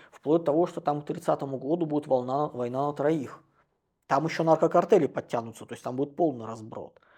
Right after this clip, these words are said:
Европа, ну, Ближний Восток, как бы, Юго-Восточная Азия, ну, там у всех начинаешь когда смотреть. Почему, когда вот я начал, собственно говоря, вот геостратегией заниматься, я начал расписывать стратегии, кто if, называется, if I were you, если бы я был вами, я бы делал вот это вот,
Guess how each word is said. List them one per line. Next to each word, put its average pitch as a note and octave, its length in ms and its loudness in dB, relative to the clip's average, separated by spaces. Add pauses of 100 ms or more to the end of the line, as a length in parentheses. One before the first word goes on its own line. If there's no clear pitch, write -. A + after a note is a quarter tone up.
(260)
Европа, D3 480 8
ну, D#3+ 400 0
Ближний D#3+ 360 4
Восток, F#3+ 480 2
как C#3 180 -6
бы, C3 200 0
Юго-Восточная C3+ 680 -2
Азия, C#3+ 140 -2
ну, D3 200 -6 (560)
там D3 180 -6
у E3 60 -10
всех - 320 -6
начинаешь A#2 400 -12
когда A#2 160 -10
смотреть. C#3 400 -6
Почему, F3+ 320 -8
когда D3 220 0
вот C#3+ 100 0
я D3+ 80 -2
начал, C#3+ 300 -6
собственно C3+ 260 -12
говоря, B2 140 -2
вот B2 100 -14
геостратегией C#3 600 -4
заниматься, B2 480 -10 (260)
я D#3+ 140 4
начал G#3 360 0
расписывать F3 500 -8
стратегии, D3+ 840 -6 (800)
кто G#3+ 340 8
if, A3+ 220 0
называется, D#3+ 460 2
if - 320 -2
I D#3+ 160 10
were D3+ 180 4
you, D3+ 100 2
если C3 280 -4
бы C3+ 100 0
я B2+ 140 0
был B2+ 160 4
вами, B2 220 -4
я A#2 120 -4
бы A#2 140 -6
делал A#2 300 -6
вот B2+ 180 -6
это C#4+ 220 2
вот, A#2+ 200 -6